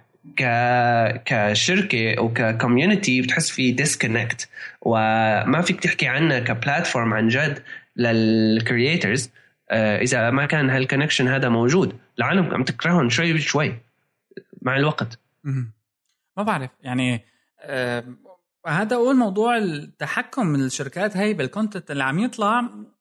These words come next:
Speaker 2: رح يضل موجود، و، آه، هو موجود من زمان، بس أظن هلأ هو الوقت اللي صار فيه، آه، الكريتيكال ماس اللي تطلع بقى المشاكل اللي، آه، عند هالشركات هاي من ناحية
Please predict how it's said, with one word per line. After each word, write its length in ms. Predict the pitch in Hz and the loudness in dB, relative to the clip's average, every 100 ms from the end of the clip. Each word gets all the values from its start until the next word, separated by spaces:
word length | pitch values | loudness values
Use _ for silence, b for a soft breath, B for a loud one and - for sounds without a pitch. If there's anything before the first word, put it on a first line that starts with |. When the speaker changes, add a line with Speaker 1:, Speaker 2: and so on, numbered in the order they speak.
| _ 190 | _ -6
Speaker 2:
رح 360 | 202 202 - | -4 -4 -6
يضل 540 | 175 175 302 285 254 196 | -4 -2 -2 -2 -2 0
موجود، 680 | 165 165 151 196 208 196 | 0 0 0 0 0 0
و، 80 | 143 | 0
آه، 1040 | 139 139 - _ _ _ _ 82 82 90 135 | 0 -2 -6 _ _ _ _ -8 -6 -4 -2
هو 180 | 226 | 0
موجود 400 | 240 226 196 262 | 2 2 2 2
من 160 | 208 190 | 2 2
زمان، 420 | 147 175 185 160 | 2 0 0 0
بس 200 | 143 - | 0 -4
أظن 320 | - 165 240 | -4 0 2
هلأ 340 | 170 240 269 185 | 2 2 0 0
هو 220 | 185 226 | 0 0
الوقت 400 | 175 190 220 - | 0 -2 -4 -10
اللي 280 | 180 127 120 | -8 -4 -4
صار 340 | - 160 170 | -4 -4 -4
فيه، 480 | 156 170 170 151 139 - | -6 -6 -4 -4 -6 -12
آه، 200 | 131 127 | -12 -10
الكريتيكال 760 | 120 123 - 196 208 180 123 | -10 -12 -8 -6 -6 -4 -2
ماس 380 | 127 151 151 - | 0 0 0 -2
اللي 480 | 120 120 120 120 110 b b b - - | -4 -4 -2 -2 -2 b b b -20 -12
تطلع 280 | 196 185 | -6 -2
بقى 240 | 139 170 165 | 0 0 0
المشاكل 800 | 135 120 170 196 190 123 123 127 _ _ _ - | 0 0 0 -2 -2 -2 -2 -4 _ _ _ -8
اللي، 640 | 123 120 120 117 117 117 | -4 -2 -2 -2 -2 -6
آه، 640 | - 123 123 120 117 117 135 _ _ _ _ | -8 -8 -6 -6 -6 -6 -10 _ _ _ _
عند 340 | - 151 214 160 | -4 0 2 2
هالشركات 1300 | 143 143 135 131 139 - 104 135 - 127 120 147 143 | 0 0 -2 -4 -8 -16 -16 -8 -4 -4 -2 -4 -2
هاي 240 | 139 135 135 | -2 0 0
من 160 | 123 | -2
ناحية 540 | 123 135 - 131 127 | -2 -2 -4 -4 -4